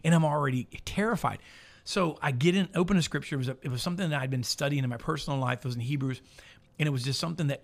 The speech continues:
that God said, "That's what I've been preparing you for. You've been reading this from your personal life." I get up,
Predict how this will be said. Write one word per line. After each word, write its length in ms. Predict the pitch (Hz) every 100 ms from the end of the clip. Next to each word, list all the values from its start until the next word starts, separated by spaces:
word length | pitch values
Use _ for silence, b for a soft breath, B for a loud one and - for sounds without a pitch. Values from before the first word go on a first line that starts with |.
| 131
that 160 | 143
God 280 | 139 139 139
said, 280 | - 135 127 - 139
"That's 260 | 139 147 156
what 80 |
I've 80 | 131
been 100 | 127
preparing 340 | 110 131 143 143
you 100 | 123
for. 220 | 123 110
You've 120 | 123
been 100 | 123
reading 220 | 123 123
this 100 | 120
from 120 | -
your 40 | 110
personal 320 | 151 139 127
life." 80 | 107
I 140 | -
get 240 | 202 175 160
up, 140 | 151